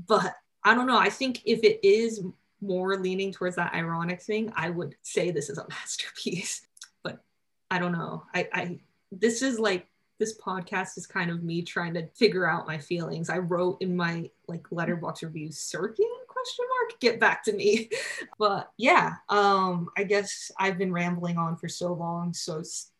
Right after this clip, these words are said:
Stephanie or Natalia, do you guys have anything to say about the, the anti-war themes and how it fits into this?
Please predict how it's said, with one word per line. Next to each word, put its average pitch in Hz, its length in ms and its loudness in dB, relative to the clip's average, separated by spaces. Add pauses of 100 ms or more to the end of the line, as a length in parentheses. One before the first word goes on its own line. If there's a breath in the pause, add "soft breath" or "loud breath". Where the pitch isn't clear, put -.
(140)
Stephanie 196 560 -2
or 180 140 0
Natalia, 175 680 -2
do 170 80 -6
you 180 60 -2
guys 175 220 -2
have 180 120 -4
anything 170 380 -6
to 170 80 -12
say 165 280 -6
about 165 340 -6
the, 165 260 -6
the - 180 -12
anti-war 165 600 -6
themes 160 400 -8
and 160 160 -10
how 156 140 -4
it - 120 -12
fits - 280 -12
into 175 320 -8
this? - 480 -10